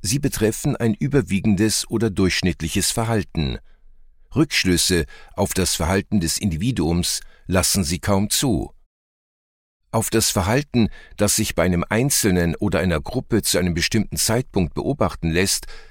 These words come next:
wirkt immer eine Fülle sozialer Gesetze ein.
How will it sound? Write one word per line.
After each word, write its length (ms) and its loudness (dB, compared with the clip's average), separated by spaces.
wirkt 260 -2
immer 400 2
eine 180 0
Fülle 340 0
sozialer 540 0
Gesetze 540 0
ein. 380 -2